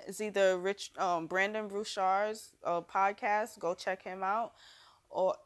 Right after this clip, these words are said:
and go check out Marie Forleo as well. Those two are my go-tos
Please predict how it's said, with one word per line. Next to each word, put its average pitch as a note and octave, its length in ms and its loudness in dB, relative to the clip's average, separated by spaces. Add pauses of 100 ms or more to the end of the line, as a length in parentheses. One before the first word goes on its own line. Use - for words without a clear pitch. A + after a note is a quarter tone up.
(140)
and A3+ 560 0 (200)
go F#3+ 160 4
check G3+ 300 0
out F#3 300 4
Marie G3 260 -4
Forleo F#3 640 0
as E3+ 140 -10
well. D#3 220 0
Those F3 320 -4
two A3 360 -6 (520)
are E3+ 160 4
my D#3 200 2 (180)
go-tos G#3+ 800 0